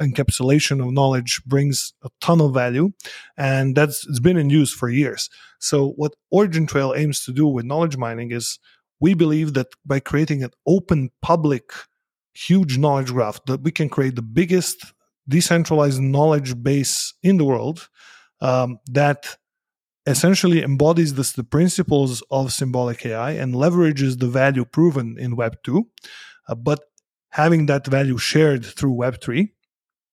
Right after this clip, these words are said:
and essentially grown together. So that through the network effect,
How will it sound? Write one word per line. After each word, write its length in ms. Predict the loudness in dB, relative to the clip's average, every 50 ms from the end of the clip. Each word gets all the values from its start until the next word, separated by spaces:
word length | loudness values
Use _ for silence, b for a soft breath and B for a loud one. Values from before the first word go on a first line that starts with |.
| _ -18 -18 _ _ -2
and 280 | 0 0 0 -2 -4 -4
essentially 600 | -4 -4 0 2 4 4 4 2 2 0 0 0
grown 460 | -2 0 2 4 4 4 4 2 -2 -2
together. 500 | -2 0 2 0 0 0 -4 -12 -14 -18 B B B B B B B B B
So 280 | -4 0 2 2 4
that 320 | 4 2 0 -2 -6 -12 -20 _ _ -2
through 200 | 2 2 4 4
the 120 | 2 2
network 380 | 2 0 0 0 -2 -2 -2 -4
effect, 520 | -4 -2 -2 -2 -4 -6 _ -20 -20